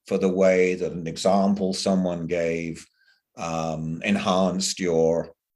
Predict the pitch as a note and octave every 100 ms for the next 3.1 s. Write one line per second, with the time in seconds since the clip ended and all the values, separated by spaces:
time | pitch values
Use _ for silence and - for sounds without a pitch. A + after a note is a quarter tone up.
0 | _ G2 F#2 F2 F#2 - F2+ E2+ D#2 C2
1 | C2 - - _ _ _ _ - F2 E2+
2 | E2+ D#2+ E2 D#2+ _ _ G#2 G#2 F#2+ G2+
3 | G2+